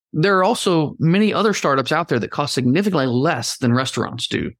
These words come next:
to get off the ground. But finally is our last pro, profit potential. Yes, it's high risk,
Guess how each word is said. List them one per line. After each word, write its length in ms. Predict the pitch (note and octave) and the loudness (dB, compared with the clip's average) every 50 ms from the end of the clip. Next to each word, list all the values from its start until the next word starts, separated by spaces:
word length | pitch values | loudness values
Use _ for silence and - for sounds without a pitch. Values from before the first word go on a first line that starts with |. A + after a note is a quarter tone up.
| _ - | _ -4
to 60 | C3 | -2
get 120 | A#2+ A#2+ | 0 0
off 160 | G#2 G2+ - - | 0 -2 -4 -6
the 80 | C3 | -6
ground. 340 | A#2 G#2+ G#2 - - - - _ _ _ _ _ _ _ _ _ _ _ _ _ _ _ _ _ _ _ _ _ _ _ | -6 -4 -4 -4 -8 -12 -16 _ _ _ _ _ _ _ _ _ _ _ _ _ _ _ _ _ _ _ _ _ _ _
But 200 | A#2 B2 C3 A#2 | -2 -2 -2 -2
finally 420 | - - D#3+ F#3 F#3+ D3 C3 A#2+ A#2 | 0 0 0 2 2 2 4 4 2
is 280 | A#2 A2 - - - _ _ _ _ _ _ _ _ - | 2 0 -2 -6 -8 _ _ _ _ _ _ _ _ -2
our 160 | B2 A#2+ A2+ | 0 2 2
last 360 | A#2 A#2+ A#2 A#2+ A#2+ - - | 2 2 2 0 -2 -6 -6
pro, 460 | - G3 G3 C#3 A2 G#2 G2+ - - _ _ _ _ _ _ _ _ _ _ _ _ _ _ | -2 0 2 2 2 0 -2 -4 -8 _ _ _ _ _ _ _ _ _ _ _ _ _ _
profit 500 | - - C#3+ C#3 C3 - D3 - - _ | -2 0 0 0 0 0 -2 -2 -2 _
potential. 460 | - A#2+ - A3 G3 - - - - _ _ _ _ _ _ _ _ _ _ _ _ _ _ _ _ _ _ _ _ _ _ _ _ _ _ | -4 -2 0 -2 0 -2 -4 -6 -6 _ _ _ _ _ _ _ _ _ _ _ _ _ _ _ _ _ _ _ _ _ _ _ _ _ _
Yes, 260 | A#2 B2+ C#3 D3 - | -2 0 0 0 -2
it's 100 | D3 - | -4 -4
high 160 | - D3 C#3+ | -2 -2 0
risk, 380 | C3+ A#2+ D3 D3 A2 G#2 - | 0 0 2 2 0 0 -4